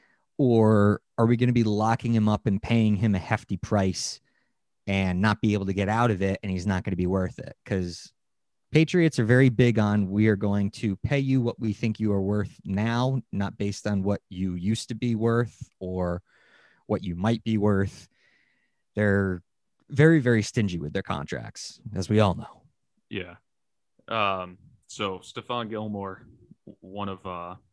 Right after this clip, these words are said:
Speaker 2: a few, I don't, I don't have the list in front of me right now, but a few Patriots that were not at mandatory minicamp. I know Belichick had said in his, uh, presser this morning that some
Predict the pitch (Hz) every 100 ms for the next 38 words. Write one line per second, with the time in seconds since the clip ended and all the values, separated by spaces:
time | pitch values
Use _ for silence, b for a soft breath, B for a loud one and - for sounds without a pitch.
0 | _ _ _ _ _ _ _ - 92 139
1 | 143 - 107 104 110 104 117 107 101 98
2 | 98 92 95 87 85 85 82 82 90 160
3 | 127 110 101 98 90 - 87 87 85 -
4 | _ _ _ _ _ _ - 107 107 113
5 | 101 - 104 95 92 95 - 98 98 110
6 | 139 143 117 - 104 123 143 127 - 113
7 | - - 98 - - 107 101 - _ _
8 | _ _ - _ _ 107 101 95 92 98
9 | 90 85 82 82 - 110 104 104 90 87
10 | 95 90 90 90 87 82 - b b b
11 | b b b b b _ _ - - 131
12 | 117